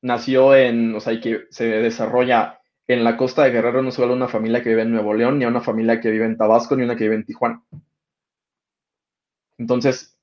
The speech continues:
ahí es donde entra este punto de todas las familias son diversas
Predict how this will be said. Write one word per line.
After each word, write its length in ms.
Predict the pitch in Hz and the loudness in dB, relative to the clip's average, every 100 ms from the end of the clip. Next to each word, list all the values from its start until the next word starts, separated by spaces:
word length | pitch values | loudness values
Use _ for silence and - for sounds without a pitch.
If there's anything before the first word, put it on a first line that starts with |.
| _ _ - - | _ _ -20 -2
ahí 200 | 120 127 | 2 4
es 100 | 135 | 4
donde 160 | 151 127 | 2 0
entra 140 | 123 | -2
este 160 | - - | -2 -4
punto 340 | 120 120 127 | -6 0 2
de 240 | 120 101 - _ _ _ _ - _ _ _ _ | 2 0 -4 _ _ _ _ -20 _ _ _ _
todas 240 | 147 160 | 6 6
las 100 | 190 | 4
familias 280 | 120 113 117 | 0 0 0
son 140 | 117 117 | 0 -2
diversas 480 | 113 110 151 - | -2 -2 -6 -10